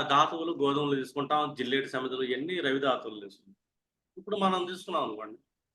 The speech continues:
ఈ గోధుమలు, గోధుమ రవ్వ మనకు దొరికింది. గోధుమ అన్నం అంటే కొద్దిగా గోధుమ రవ్వను ఉడకబెడితే కొద్దిగా అన్నం అయింది.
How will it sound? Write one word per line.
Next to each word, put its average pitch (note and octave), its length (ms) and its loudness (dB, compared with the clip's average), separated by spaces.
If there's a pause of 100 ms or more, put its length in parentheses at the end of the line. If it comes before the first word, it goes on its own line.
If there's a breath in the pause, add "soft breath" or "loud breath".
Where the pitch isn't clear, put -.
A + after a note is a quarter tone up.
(720)
ఈ A3+ 100 -4 (180)
గోధుమలు, G#3 500 6 (220)
గోధుమ F#3+ 340 4
రవ్వ F#3 200 4
మనకు D#3 240 0
దొరికింది. C#3 360 -2 (300)
గోధుమ F3+ 320 4
అన్నం E3+ 220 4
అంటే E3 240 0
కొద్దిగా D3 320 2 (300)
గోధుమ E3 300 6
రవ్వను D#3+ 300 8
ఉడకబెడితే D#3 520 2
కొద్దిగా C#3 320 2 (180)
అన్నం C#3+ 240 2
అయింది. A#2 280 2